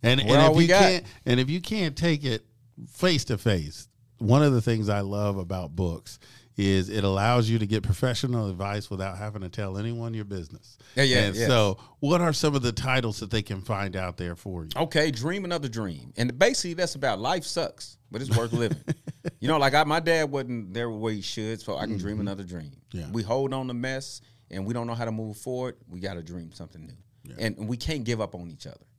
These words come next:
Speaker 1: Yeah.
Speaker 2: And you can get that on Amazon.
Speaker 1: Yeah.
Speaker 2: So I got future books coming out. I'm waiting on publishing them 'cause I'm learning how to market.
Speaker 1: Okay.
Speaker 2: But I got one I didn't know it was okay to be me. And that's about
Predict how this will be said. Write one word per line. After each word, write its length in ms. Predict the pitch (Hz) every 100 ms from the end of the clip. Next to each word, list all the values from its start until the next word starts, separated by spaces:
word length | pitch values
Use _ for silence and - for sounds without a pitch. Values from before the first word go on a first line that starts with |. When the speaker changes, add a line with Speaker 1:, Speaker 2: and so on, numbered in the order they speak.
| -
Speaker 1:
Yeah. 80 | - _ _
Speaker 2:
And 120 | 95 117
you 60 |
can 80 | 151
get 120 | 139
that 120 | 135 131
on 140 | 113
Amazon. 420 | 117 98 85 73 - _
Speaker 1:
Yeah. 80 | 78 71 _
Speaker 2:
So 160 | - 117
I 100 | 120
got 300 | 135 - -
future 300 | 190 214 151
books 260 | 123 107
coming 300 | - 113 104
out. 180 | 101 98 101
I'm 180 | 107
waiting 340 | 101 170 185 165
on 220 | 170 151
publishing 500 | - - 175 175 -
them 120 | 175
'cause 140 | 151 113
I'm 120 | 110
learning 220 | 127 135
how 100 | 120
to 60 | 104
market. 540 | 85 104 120 - 156 _ -
Speaker 1:
Okay. 220 | 90 104
Speaker 2:
But 80 | -
I 60 | 120
got 200 | 135 131
one 140 | 127
I 80 | 107
didn't 160 | 117
know 140 | 120 113
it 20 |
was 100 | 113
okay 240 | 107 117
to 80 | 107
be 140 | 104 104
me. 240 | 101 73
And 160 | - 101
that's 160 | 151
about 240 | - 110